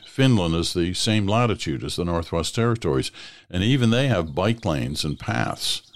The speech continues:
Even places like northern Italy, France, and yes, in some parts of Spain get snow.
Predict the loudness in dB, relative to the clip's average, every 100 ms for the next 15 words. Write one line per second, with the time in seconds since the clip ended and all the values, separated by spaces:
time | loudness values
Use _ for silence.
0 | _ _ _ -20 _ 0 2 4 2 0
1 | 2 2 2 2 0 2 2 2 2 2
2 | 2 2 2 -2 -8 -18 _ 0 2 4
3 | 2 0 2 2 2 0 0 0 0 0
4 | -2 0 0 0 2 4 6 4 0 -2
5 | -2 0 0 2 2 0 -8